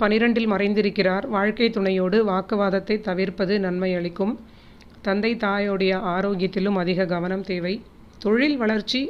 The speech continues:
நன்மை அளிக்கும், லாபம் உண்டாகும். கும்பராசிக்கு காரிய தடை ஏற்படுவதற்கு வாய்ப்பிருக்கிறது. ஆறுக்குடைய சந்திரன் லாபஸ்தானத்தில் இருப்பது, நினைத்த காரியத்தை நினைத்தது போல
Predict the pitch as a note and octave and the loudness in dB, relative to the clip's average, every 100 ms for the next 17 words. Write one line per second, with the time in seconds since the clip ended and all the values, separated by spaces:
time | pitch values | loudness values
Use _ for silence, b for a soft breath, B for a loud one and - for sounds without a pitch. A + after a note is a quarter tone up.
0 | A3 F#3+ F#3+ G3+ F#3 F#3 G3+ B3 A3+ F3+ | -2 -2 0 0 0 0 0 -2 -2 -4
1 | F#3+ G3 G3+ F#3 E3+ E3+ E3+ E3+ D#3+ E3 | -2 -2 -4 -4 -2 -2 -2 -4 -6 -8
2 | B B B - - - - - - - | B B B -20 -20 -20 -20 -20 -20 -20
3 | - - - - C4 C#4+ B3+ B3 C4+ A3+ | -20 -20 -12 -2 2 4 4 2 0 0
4 | A#3+ B3 B3 - - - F#3+ G#3+ B3+ C4 | 0 0 -4 -20 -16 -6 -2 0 0 0
5 | C4 G#3 G#3 A#3 G3 F#3+ G3+ F#3+ F#3+ F#3+ | 0 0 2 2 2 0 -2 -2 -2 -2
6 | G3+ B3 G3+ G3 G#3 G#3 G#3 F#3 F3+ A3 | -2 0 0 0 0 -2 -2 -2 0 -2
7 | - B B B B B G3+ A3 A#3+ A#3 | -4 B B B B B -2 0 0 2
8 | A3+ A#3 G#3+ G3 G#3 G#3+ D4+ - - - | 2 2 0 0 2 0 -2 -10 -20 -20
9 | - - - G3+ G3 G#3+ A3 A3 G#3 G#3 | -20 -20 -10 -4 -2 -2 -2 0 0 0
10 | G3+ F#3+ F#3 G3 F3+ F3+ - - - G3+ | 2 0 0 0 0 -2 -4 -14 -10 -2
11 | G3+ A#3 C#4 C4+ A3 A3+ A3+ A3 A3 C4+ | 0 2 2 2 0 2 2 0 2 0
12 | - - - - G#3 G#3 A3 A#3+ A3+ G#3+ | -2 -12 -20 -10 -2 0 2 0 0 0
13 | G#3+ | 0